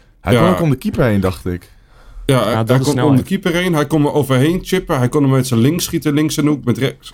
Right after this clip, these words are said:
Speaker 2: Hij kon alles doen, behalve dit.
Speaker 1: Ja, nou ja,
Speaker 2: Dat
Speaker 1: achteraf
Speaker 2: is
Speaker 1: praten
Speaker 2: dan
Speaker 1: is natuurlijk makkelijk.
Speaker 2: Tuurlijk, maar dat is wel de minst, eh, logische
Speaker 3: Ik had
Speaker 2: keuze.
Speaker 1: Ja.
Speaker 3: Anthony Wijman dat graag ook zelf zien doen, inderdaad.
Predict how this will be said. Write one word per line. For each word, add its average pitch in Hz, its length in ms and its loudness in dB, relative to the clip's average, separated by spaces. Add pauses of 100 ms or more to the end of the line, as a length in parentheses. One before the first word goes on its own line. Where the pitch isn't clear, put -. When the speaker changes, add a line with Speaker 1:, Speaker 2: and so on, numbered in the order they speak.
Speaker 2:
Hij 135 120 0
kon 147 160 -2
alles 165 240 -2
doen, 156 160 -2
behalve 127 220 -2
dit. 85 220 -10 (640)
Speaker 1:
Ja, 85 260 -4
nou 87 180 -6
ja, 78 60 -6
Speaker 2:
Dat - 140 -10
Speaker 1:
achteraf 123 280 0
Speaker 2:
is 135 60 0
Speaker 1:
praten - 180 2
Speaker 2:
dan 135 80 2
Speaker 1:
is 135 60 -8
natuurlijk 92 260 -6
makkelijk. 104 380 -6 (440)
Speaker 2:
Tuurlijk, 123 340 0
maar 107 140 -2
dat 113 240 -6
is 127 120 0
wel 131 160 0
de 127 80 -2
minst, 127 680 -2
eh, 76 80 -8
logische 110 220 0
Speaker 3:
Ik 110 80 0
had 147 200 -2
Speaker 2:
keuze. - 280 -4
Speaker 1:
Ja. 110 140 -2
Speaker 3:
Anthony 143 340 2
Wijman 156 320 0
dat 135 120 0
graag 151 300 -2
ook 135 140 0
zelf 107 280 -2
zien 92 180 -2
doen, 80 220 -2
inderdaad. 78 280 -6